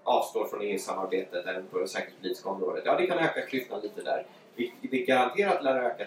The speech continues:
till att eurozonen och resten av E U kommer dras isär lite. Vi pratade om tyngdkraften tidigare.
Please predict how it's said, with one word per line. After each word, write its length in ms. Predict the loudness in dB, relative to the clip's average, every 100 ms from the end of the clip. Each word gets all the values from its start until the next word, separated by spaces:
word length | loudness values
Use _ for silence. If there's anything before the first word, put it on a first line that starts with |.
| -4
till 160 | -2
att 200 | 0 0
eurozonen 680 | -2 0 -2 0 0 0 0
och 100 | 0
resten 240 | 0 0 2
av 100 | 4
E 40 |
U 180 | 4 2
kommer 160 | -6 -2
dras 260 | 0 0 -2
isär 300 | -2 -2 -2
lite. 220 | -6 -8
Vi 60 | -8
pratade 220 | -8 -8
om 80 | -12 -14
tyngdkraften 540 | -16 -8 -8 -6 -10 -14
tidigare. 360 | -8 -8 -8